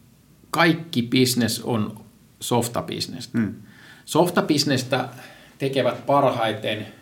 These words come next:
Speaker 1: Microsoftin, Googlen, Amazonin kaltaiset jättiläiset. Ja nyt kysymys on siitä, että miten tavallinen yritys, joka ei ole internetjätti, voi kilpailla näiden yritysten kanssa.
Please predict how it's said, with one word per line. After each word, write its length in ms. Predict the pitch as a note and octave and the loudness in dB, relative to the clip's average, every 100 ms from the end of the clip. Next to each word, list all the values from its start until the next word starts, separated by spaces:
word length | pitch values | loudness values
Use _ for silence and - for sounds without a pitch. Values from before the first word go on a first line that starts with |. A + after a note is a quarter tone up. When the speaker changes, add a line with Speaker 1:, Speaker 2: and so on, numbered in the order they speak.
| - | -6
Speaker 1:
Microsoftin, 880 | B2+ C3 B2+ A#2 A2+ A2 - G#2+ G2 | 2 4 2 -4 -4 -6 -6 -8 -6
Googlen, 600 | - A#2+ A2 G#2+ G2+ G2+ - - - - _ _ - | -4 -2 -2 -2 -2 -2 -10 -20 -20 -20 _ _ -2
Amazonin 540 | C3 B2 A#2 A2 G#2 | 2 2 0 -4 -4
kaltaiset 480 | A2+ G#2 G2+ G#2+ - | -2 -2 -2 -6 -2
jättiläiset. 920 | A2+ G#2 - - D2 - - - - - _ _ - | -2 -2 -8 -8 -8 -10 -12 -18 -20 -20 _ _ -6
Ja 60 | |
nyt 140 | B2+ B2+ | -4 -2
kysymys 480 | E3 F3+ F3 C3+ C3 | -2 0 0 0 0
on 80 | |
siitä, 500 | B2 C#3+ C3+ C3 A2+ | -4 0 0 2 0
että 240 | G#2 - G2+ | -2 -4 -6
miten 680 | A2+ D3+ D3+ C#3 B2 A2+ A2+ - _ _ _ _ _ _ _ _ _ | -2 -4 -2 0 0 -2 -10 -16 _ _ _ _ _ _ _ _ _
tavallinen 880 | C#3+ C#3+ C3+ A#2 A2 G#2 G2+ G2+ - - - - | 2 4 6 4 2 -2 -4 -6 -8 -18 -10 -2
yritys, 440 | B2+ A#2+ A2+ G#2 | 0 2 -2 -4
joka 260 | G#2 G#2+ G#2 | -6 -4 -2
ei 220 | C#3 B2+ | 2 4
ole 180 | A2 A2 | 2 0
internetjätti, 1080 | A2 G2+ G2+ G2 G2+ G2 - - G2 - - - _ | -2 -4 -6 -6 -4 -6 -8 -12 -12 -12 -20 -20 _
voi 200 | G#2+ A2 | -4 -4
kilpailla 560 | A2+ A#2 G2 - F2+ F2+ | -2 -4 -4 -6 -8 -8
näiden 400 | G2+ G2 F#2 F#2 | -8 -8 -8 -10
yritysten 520 | F#2 - - - - | -12 -12 -14 -14 -14
kanssa. 400 | - - - - | -14 -14 -14 -16